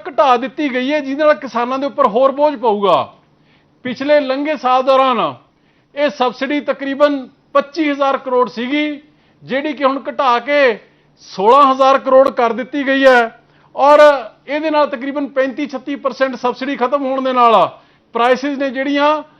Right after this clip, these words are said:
ਕਿਸਾਨੀ ਦੇ ਨਾਲ ਸੰਬੰਧਿਤ ਫਰਟੀਲਾਈਜ਼ਰਸ ਦੀਆਂ, ਉਹ ਹੋਰ ਵਧਣਗੀਆਂ, ਜਿਹਦੇ ਨਾਲ ਬੋਝ ਉਹਨਾਂ ਦੇ ਉੱਪਰ ਹੋਰ ਪਏਗਾ। ਇਸੇ ਤਰੀਕੇ ਦੇ ਨਾਲ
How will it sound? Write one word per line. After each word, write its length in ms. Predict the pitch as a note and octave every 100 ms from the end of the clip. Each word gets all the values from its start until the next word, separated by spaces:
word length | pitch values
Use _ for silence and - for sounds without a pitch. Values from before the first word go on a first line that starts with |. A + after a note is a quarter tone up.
| _ _ _
ਕਿਸਾਨੀ 800 | B3+ - A3+ B3 C4 C#4+ C#4+ B3+ -
ਦੇ 160 | F3+ B3+
ਨਾਲ 240 | B3+ C4
ਸੰਬੰਧਿਤ 580 | B3+ A#3 A#3+ C4 C#4+ C4+ A#3+ D#3 - _ _ _ _ _ _ -
ਫਰਟੀਲਾਈਜ਼ਰਸ 680 | G3+ A#3 C#4+ C4+ C4 C#4 B3+
ਦੀਆਂ, 260 | C4 C#4+
ਉਹ 240 | C4+ C#4 B3+
ਹੋਰ 220 | G3+ A#3+
ਵਧਣਗੀਆਂ, 420 | C4 C#4+ D4 C#4+
ਜਿਹਦੇ 220 | A#3 C4+
ਨਾਲ 120 | C#4+ B3
ਬੋਝ 280 | A3+ C#4
ਉਹਨਾਂ 180 | C4+ C#4+
ਦੇ 80 | C#4
ਉੱਪਰ 200 | - C4+
ਹੋਰ 240 | E3+ F#3 A3+
ਪਏਗਾ। 500 | A#3+ A#3+ A#3 A3+ A3+ _ _ _ _ _ _ _ _ _
ਇਸੇ 260 | A#3 B3 D4
ਤਰੀਕੇ 320 | D4 C4+ C#4+
ਦੇ 100 | C#4+
ਨਾਲ 240 | C#4+ C#4+